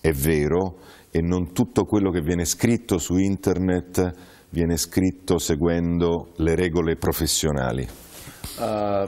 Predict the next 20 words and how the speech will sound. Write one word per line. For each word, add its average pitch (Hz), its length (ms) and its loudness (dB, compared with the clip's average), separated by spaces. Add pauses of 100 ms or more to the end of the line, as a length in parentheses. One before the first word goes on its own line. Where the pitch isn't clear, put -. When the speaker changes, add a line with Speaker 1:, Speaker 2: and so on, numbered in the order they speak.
(160)
Speaker 2:
с - 140 -4
одной, 110 400 -2
на 113 80 0
мой 120 160 0
взгляд, 104 420 0
интернет, 117 460 -2 (220)
он 101 420 -2 (300)
одновременно 107 640 0
является 98 440 2
и 98 340 0
в-, 95 240 -4
большой 101 320 2
возможностью, 101 880 0
и - 80 -4
большой 98 360 2
проблемой, 92 560 0 (500)
а, 87 460 4 (280)
поскольку 110 920 2
в 107 60 0
интернете 113 720 2